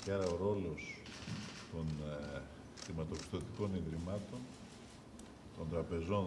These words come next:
σε αυτή την προσπάθεια είναι, νομίζω, πολύ κρίσιμος και νομίζω ότι ταυτόχρονα με αυτή την προσπάθεια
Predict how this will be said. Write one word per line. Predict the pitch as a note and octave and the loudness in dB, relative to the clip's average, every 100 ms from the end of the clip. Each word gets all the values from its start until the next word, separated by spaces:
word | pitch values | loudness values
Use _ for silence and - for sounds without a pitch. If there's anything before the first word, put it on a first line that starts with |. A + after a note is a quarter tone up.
| D#2+ | 2
σε | - | -4
αυτή | - F2+ | -2 -2
την | E2 | -2
προσπάθεια | - - G#2+ G#2+ G2+ F#2+ | -4 -2 -2 -2 -2 0
είναι, | F#2+ F#2+ F2+ E2+ | 0 2 0 0
νομίζω, | E2+ F2+ E2+ E2+ E2 D#2 D2+ - - | -2 -2 -2 -2 -2 -2 -4 -6 -2
πολύ | F2+ F#2 - | 2 2 2
κρίσιμος | E2 D#2+ A#2+ G#2+ B2 - - - - - - - - - - - - - | -2 -2 -2 -2 -2 -6 -8 -10 -10 -10 -10 -12 -12 -10 -10 -10 -12 -6
και | G#2+ G2+ | 0 2
νομίζω | G2+ A#2+ B2+ B2+ | 4 4 4 2
ότι | C3 - | 0 0
ταυτόχρονα | G2+ - - B2+ A2+ A2 F#2+ | 0 -2 2 4 6 6 6
με | F2+ | 4
αυτή | F2 G#2+ | 2 0
την | G2+ F2+ | 2 0
προσπάθεια | F2+ - A2+ A#2+ C3 | 0 4 4 4 0